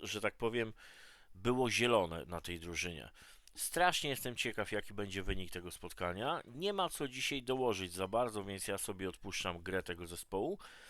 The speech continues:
ale zaraz na kanale informacyjnym napiszę wam co i jak i będziecie mogli podejrzeć, bo ten zespół, myślę, wiele razy jeszcze wyszukiwarka, że tak powiem, wypluje. Słuchajcie, była przerwa na reprezentację,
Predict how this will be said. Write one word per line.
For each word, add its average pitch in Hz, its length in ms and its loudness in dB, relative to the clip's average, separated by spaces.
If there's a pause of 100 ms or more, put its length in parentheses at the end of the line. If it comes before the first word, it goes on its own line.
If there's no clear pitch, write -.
(240)
ale 165 220 2
zaraz 160 340 4
na 131 100 2
kanale 120 340 2
informacyjnym 107 640 0
napiszę 98 400 -2
wam 92 200 -2
co 101 200 -2
i 90 100 -4
jak 120 300 4 (680)
i 143 80 -4
będziecie 127 380 -2
mogli 110 280 -2
podejrzeć, 87 640 2 (100)
bo 113 240 4
ten 139 180 0
zespół, 117 500 0
myślę, 123 440 2
wiele 151 320 6
razy 113 280 4
jeszcze 98 280 -2
wyszukiwarka, 98 800 -2 (380)
że 104 180 -2
tak 107 140 -2
powiem, 98 360 -2
wypluje. 104 480 0
Słuchajcie, 151 560 2
była 143 480 2
przerwa 131 420 0
na 117 120 4
reprezentację, 104 840 0